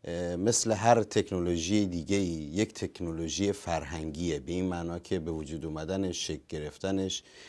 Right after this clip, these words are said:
اه، رابطه مستقیم داره با فرهنگی که در اون فرهنگ این تکنولوژی به وجود میاد. من فکر می‌کنم اگه یه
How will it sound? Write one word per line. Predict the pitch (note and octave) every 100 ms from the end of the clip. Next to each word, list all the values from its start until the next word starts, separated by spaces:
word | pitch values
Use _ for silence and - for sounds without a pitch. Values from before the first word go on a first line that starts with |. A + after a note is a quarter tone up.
| - -
اه، | - E2 D#2+ D#2+
رابطه | F2+ F2+ F2+ A2+
مستقیم | A2 F#2 - F#2 G#2 A2
داره | G#2+ G2+
با | G2 F#2 E2+
فرهنگی | - - F#2 F2+ A2+ A2+ G#2
که | G#2
در | F#2 F2
اون | F2+
فرهنگ | F2 F2 E2 F2+
این | F2
تکنولوژی | E2+ E2 D#2+ D2 C#2+ E2
به | E2+
وجود | D#2+ D#2+ F#2+ E2+
میاد. | C#2+ B1+ - - - - -
من | G2 A#2
فکر | B2+ B2
می‌کنم | A#2 A#2+ A#2 D#2+
اگه | F#2 G2
یه | F#2+ G#2